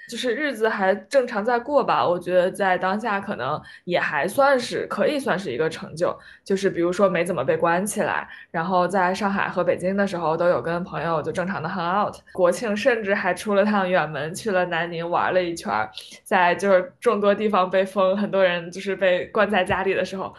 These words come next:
还算是比较不错了。下半年也逛了几个上海周边的城市，就是算是比较正常的生活吧。我觉得就是放在今年来看，已经还算可以了，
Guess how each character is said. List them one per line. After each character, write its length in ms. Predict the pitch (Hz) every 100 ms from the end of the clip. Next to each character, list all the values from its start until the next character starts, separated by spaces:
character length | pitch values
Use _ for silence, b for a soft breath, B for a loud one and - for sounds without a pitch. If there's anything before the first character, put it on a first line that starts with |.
| B
还 160 | - 214
算 160 | 226
是 80 | 220
比 100 | 190
较 140 | 175
不 100 | 175
错 220 | 175 - 214
了。 180 | - - -
下 100 | 233
半 180 | 208
年 200 | 185 170
也 60 | 160
逛 200 | - 185
了 100 | 175
几 120 | 170 -
个 140 | 190
上 140 | 202
海 160 | 196 117
周 120 | 170
边 160 | 151 170
的 120 | 165
城 260 | 196 202 202
市， 240 | - -
就 140 | - 190
是 200 | 151 147
算 180 | 240 214
是 100 | 202
比 120 | 131
较 120 | -
正 180 | - 190
常 160 | 202 156
的 80 |
生 200 | - 185
活 160 | 190 -
吧。 160 | - - B B
我 100 | -
觉 160 | 175 170
得 340 | 180 160 131
就 140 | 101 185
是 80 | -
放 160 | 233
在 120 | 208 180
今 160 | 220
年 120 | 220
来 140 | 165 143
看， 180 | - 165
已 80 |
经 160 | - 165
还 140 | -
算 180 | 170 180
可 240 | 170 - 101
以 100 | 104
了， 140 | -